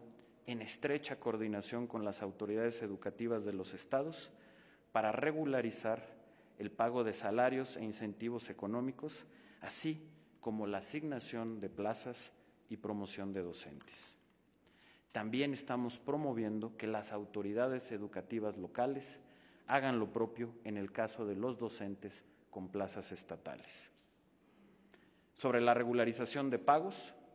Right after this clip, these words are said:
el acuerdo es que vamos a regularizar todos los pagos que por error no se hayan hecho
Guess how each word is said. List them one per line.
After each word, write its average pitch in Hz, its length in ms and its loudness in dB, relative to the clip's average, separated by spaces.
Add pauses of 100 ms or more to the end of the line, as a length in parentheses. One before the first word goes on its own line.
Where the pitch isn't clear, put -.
(520)
el 117 160 4
acuerdo 131 520 2 (120)
es 120 140 -8
que 110 120 -4
vamos 143 380 2
a 139 60 2
regularizar 117 840 -2 (920)
todos 123 320 4
los 110 180 -2
pagos 110 720 0
que 104 120 -8
por 101 200 -4
error 117 280 0
no 131 100 -2
se 123 140 -6
hayan 107 260 -2
hecho 101 300 -10